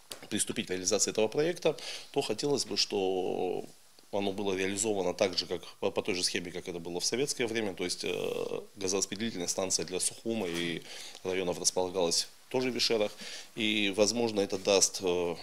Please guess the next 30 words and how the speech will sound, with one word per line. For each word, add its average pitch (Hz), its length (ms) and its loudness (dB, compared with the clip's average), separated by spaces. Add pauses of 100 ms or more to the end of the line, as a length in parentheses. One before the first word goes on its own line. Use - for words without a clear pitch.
(560)
большие 101 300 0
налоговые 90 380 -2
поступления 110 640 0
в 104 80 -14
бюджет 104 320 0
района, 95 340 2
и, 87 600 -2
исходя 95 380 0
из 92 140 4
этого, 120 220 0
уже 92 200 -2
что-то - 280 0
можно 90 260 -2
будет 87 200 -4
реализовать. 87 460 -2
Но 147 120 6
помимо 156 320 4
этого, 90 360 0 (440)
я, 107 140 2
как 101 180 2
бы, 101 100 2
немножко 101 400 2
по-другому 104 460 0
смотрю 95 300 0
на 92 80 2
развитие 98 320 0
села. 139 240 2
Я 131 40 2
считаю, 101 300 0
что, 92 360 2